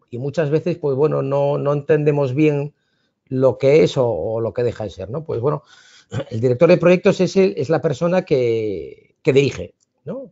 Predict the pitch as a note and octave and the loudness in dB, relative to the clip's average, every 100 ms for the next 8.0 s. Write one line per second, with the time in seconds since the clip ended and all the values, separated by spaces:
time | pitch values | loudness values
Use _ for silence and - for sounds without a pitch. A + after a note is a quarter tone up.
0 | _ A#2 G#2 - G#2+ G2+ _ _ _ - | _ -18 -18 -12 -10 -10 _ _ _ -4
1 | A#2 A#2+ B2+ B2+ C#3 B2 C3 B2+ F#3+ G#3 | 0 2 2 4 2 4 2 4 2 2
2 | G#3 G#3+ F3+ A#2+ - - _ _ _ B2 | 2 2 2 -2 -4 -20 _ _ _ -4
3 | A2+ - B2+ _ _ _ _ - D3 - | -4 -4 -8 _ _ _ _ -16 -14 -4
4 | B2 D#3+ D#3+ F3+ F3 D#3+ D#3 D3 B2+ C3+ | -4 0 0 0 0 0 -2 -8 -4 -4
5 | - C3+ B2+ A#2+ B2+ - C#3+ B2 A#2+ A#2 | -6 -6 -4 -4 -4 -8 -10 -8 -8 -10
6 | - C3+ D#3+ F3 D#3 C3+ C3+ D#3+ - A2+ | -6 0 2 4 2 2 0 0 -2 -8
7 | G#2 C#3 F3 D#3 A2+ - - E3+ A2+ F2+ | -6 -6 -4 -4 -4 -10 -4 0 0 -4